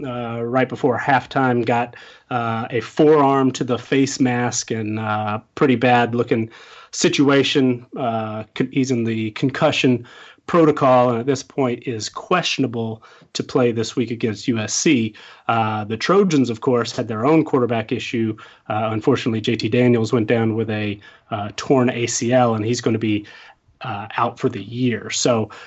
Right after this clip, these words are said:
uh, as we do, uh, daily, we have updated our depth charts and our, our, uh, F B S team profiles. So, uh, we have, uh, some updated projections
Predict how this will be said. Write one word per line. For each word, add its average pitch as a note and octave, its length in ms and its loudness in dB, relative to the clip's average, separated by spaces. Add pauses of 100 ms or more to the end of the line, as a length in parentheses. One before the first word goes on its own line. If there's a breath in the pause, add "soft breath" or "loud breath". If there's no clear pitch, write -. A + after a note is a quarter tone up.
(120 loud breath)
uh, A#2 340 2
as D#3+ 240 4
we F3 160 4
do, D3+ 640 4 (200)
uh, B2 240 -4 (120)
daily, D3 460 2
we B2 160 -2
have A2+ 120 -4
updated C3 520 0
our A#2 100 0
depth A#2+ 220 -4
charts A#2+ 380 -2
and A2 100 -4
our, G#2+ 140 -4
our, G#2+ 420 -8 (100)
uh, A2+ 200 -6
F B2+ 160 -2
B A#2+ 100 4
S A2+ 140 -2
team C#3+ 200 4
profiles. G#2+ 600 0
So, G#2+ 320 -4 (260 loud breath)
uh, G#2+ 260 0
we A2+ 140 -4
have, C3+ 600 2 (340 soft breath)
uh, A2+ 320 -2
some D3 200 0
updated C3+ 540 2
projections B2 1200 -4